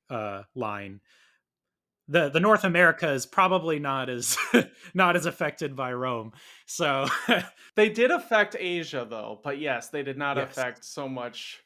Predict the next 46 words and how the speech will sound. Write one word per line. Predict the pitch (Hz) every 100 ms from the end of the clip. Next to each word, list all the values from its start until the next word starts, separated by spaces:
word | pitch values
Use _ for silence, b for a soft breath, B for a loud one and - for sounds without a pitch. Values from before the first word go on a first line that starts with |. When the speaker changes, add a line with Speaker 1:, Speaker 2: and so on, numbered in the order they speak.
| b b b
Speaker 2:
North | 147 131 131
America. | 127 120 113 110 110
I | 110 117
doubt | 117 113 -
they | 117
even | 117 110 110
knew | 117 117
of | 110 104
them. | 110 104 107 104 _ _ _ -
Speaker 1:
But | 127 135 123 - -
yeah, | 202 170
like, | 123 135 -
there's | 165
a | 165
lot | 151 180
of | 170
these | 156 131 117
countries | - 160 143 135 135 113 107 -
that | 123 117
now | 135 143 131
have | 117 117 110
been | 123 117
so | - 139
long | 127 123 120 117
standing | - - 123 123 117 110 110 -
and | 127 104
fixtures | - 131 - 117
that | 123 123
it's | -
really | 131 139 156 147
hard | 131 139 127 117
to | 127
imagine | 113 117 117 113 113 110 104 b b b b _
what | 131 131 127
it's | 120 117 120
like | 113 107 92 _ _ _ _ _ _
without | 131 120 123 117
them, | - 98
or | 107
rather | 113 120 117 113
if | 113 -
they | 120
were | 110 104
to | 120
just | 120 -
collapse. | 120 107 113 110 - - -